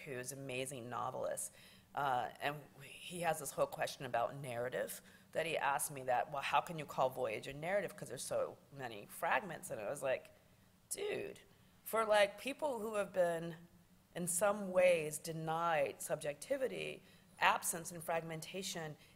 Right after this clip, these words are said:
is the most constant presence,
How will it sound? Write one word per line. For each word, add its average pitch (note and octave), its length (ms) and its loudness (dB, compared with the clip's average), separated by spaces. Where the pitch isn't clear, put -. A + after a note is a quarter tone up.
is A#3 460 -2
the G#3 220 -4
most F#3+ 400 -2
constant F#3+ 680 0
presence, - 680 0